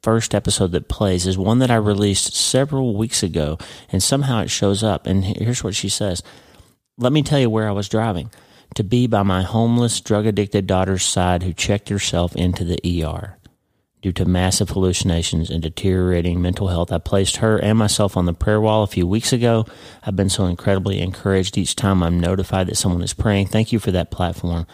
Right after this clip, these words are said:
This journey is most likely far from over, but God is moving.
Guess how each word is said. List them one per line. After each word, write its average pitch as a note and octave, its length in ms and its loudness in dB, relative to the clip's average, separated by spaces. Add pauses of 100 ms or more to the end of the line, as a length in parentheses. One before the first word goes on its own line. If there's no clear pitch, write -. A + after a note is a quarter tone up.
(400)
This A2 240 2
journey G2+ 440 2
is F2+ 120 0
most F#2+ 340 2
likely F#2+ 340 0
far F#2+ 340 0
from G2 220 -2
over, F#2 320 0
but F#2 320 -4
God F#2 500 -2 (540)
is F#2+ 240 -2
moving. F#2 580 0